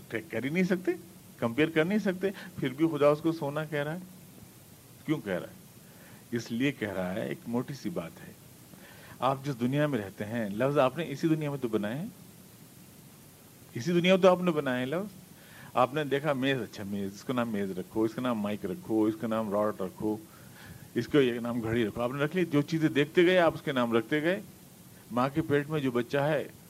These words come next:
وہ تو نہیں رکھ سکتا، وہ تو بالکل نہیں س-، اگر اس سے کہو کہ گھڑی، تو گھڑی کیا چیز ہوتی ہے، اسے کیا پتا گھڑی کیا چیز ہوتی ہے؟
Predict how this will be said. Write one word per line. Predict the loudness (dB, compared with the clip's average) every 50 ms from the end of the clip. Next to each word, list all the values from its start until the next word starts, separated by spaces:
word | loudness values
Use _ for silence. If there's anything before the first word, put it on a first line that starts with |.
| -20 -20 -18 -12
وہ | -8 -8 -4 -2
تو | -2
نہیں | -2 0 0
رکھ | -2 -2 -2
سکتا، | -6 -8 -6 -6 -8 -8 -8 -12 -18 -20 -20 -20 -20 -20 -20 -20 -20 -20 -20 -20 -20 -20 -20 -20 -20 -20 -20 -20 -20 -18 -6 -2
وہ | 0 0
تو | 2 2 0
بالکل | 0 0 0 0 2
نہیں | 2 2
س-، | 0 0 -2
اگر | 0 2 4
اس | 4 2 2 2
سے | 0 2
کہو | 4 6 6 6 6
کہ | 4 2 -2 -2
گھڑی، | 0 4 6 6 6 4 0 0 0
تو | 0 0 0 0 -2
گھڑی | -2 -2 0
کیا | 0 0 0
چیز | 2 4 6
ہوتی | 6 6 4 2 -2 -2
ہے، | 0
اسے | 0 -2 -2 2
کیا | 2 2
پتا | 2 4 2 0
گھڑی | 0 0 0
کیا | 0 -2 -2
چیز | -2 -4 -4 -4
ہوتی | -4 -4 -4 -8
ہے؟ | -12